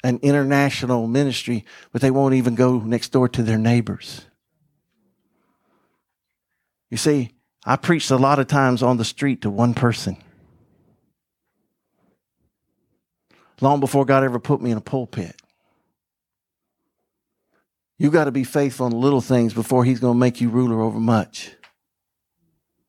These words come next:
If you can't be faithful to go to you, preach the gospel to your neighbor, or walk out on the street corner, or talk to somebody about Jesus in the mall, or at the shopping center, or at Walmart,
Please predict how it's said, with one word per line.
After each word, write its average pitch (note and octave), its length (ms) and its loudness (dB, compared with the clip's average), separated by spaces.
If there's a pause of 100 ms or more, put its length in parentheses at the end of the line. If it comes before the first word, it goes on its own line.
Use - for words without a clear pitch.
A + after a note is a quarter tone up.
(720)
If A#2+ 120 -4
you C#3+ 80 4
can't D3 240 0
be C3+ 120 -2
faithful C#3 420 0
to B2+ 40 0
go C#3 200 2
to B2 100 -4
you, B2+ 500 -4
preach E3 300 0
the C3 80 -2
gospel C#3 380 0
to C3 120 -4
your B2+ 120 0
neighbor, C3 360 2
or A2+ 140 0
walk C#3 240 0
out C#3 160 4
on C3 120 0
the A#2 40 -4
street D3+ 320 -6
corner, B2+ 340 0 (240)
or A2+ 80 2
talk E3 280 2
to D#3+ 80 -2
somebody C#3+ 380 2
about B2+ 280 0
Jesus C3+ 400 -2
in C3 120 0
the A#2+ 60 -4
mall, C3 460 0 (240)
or C3+ 220 2
at C#3 140 0
the D#3 60 -4
shopping D#3 380 0
center, B2+ 400 0
or C3 120 2
at - 80 -2
Walmart, C3+ 640 0